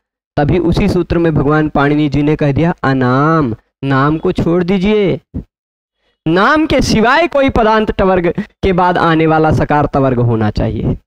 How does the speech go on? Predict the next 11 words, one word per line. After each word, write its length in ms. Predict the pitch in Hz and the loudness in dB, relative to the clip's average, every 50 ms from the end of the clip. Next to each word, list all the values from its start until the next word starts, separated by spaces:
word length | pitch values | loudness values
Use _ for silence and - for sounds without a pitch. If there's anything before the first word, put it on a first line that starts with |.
| _ _ _ _ _ _ _ _ - _ _ _ _ - | _ _ _ _ _ _ _ _ -20 _ _ _ _ -2
यह 240 | 165 202 226 240 262 | 0 2 2 2 2
तो 120 | 254 262 240 | 0 0 0
नाम 300 | 220 202 190 196 226 320 | 2 2 2 2 2 2
है, 140 | 349 233 - - - - _ _ _ _ _ _ _ _ _ _ _ _ _ _ _ _ _ _ - | 0 0 -2 -6 -12 -20 _ _ _ _ _ _ _ _ _ _ _ _ _ _ _ _ _ _ -2
तो 60 | 175 | 0
यहां 340 | 170 175 185 226 277 285 - | 0 2 2 2 2 2 0
ष्टुत्व 440 | 190 - - 269 220 - - 254 - | 0 -2 -2 -4 -2 -2 -2 -2 0
का 180 | 262 247 240 | 0 0 2
निषेध 840 | 233 220 208 - 165 233 254 285 311 330 330 247 240 330 453 - _ _ _ _ _ _ _ _ _ - 151 | 2 2 0 0 0 2 2 2 2 2 2 0 0 -2 -2 -4 _ _ _ _ _ _ _ _ _ -4 -2
नहीं 400 | 156 170 175 180 - 339 359 262 | 0 2 2 2 2 2 2 2
होगा। 460 | 202 175 147 127 120 117 110 - | 2 2 2 0 0 -2 -4 -6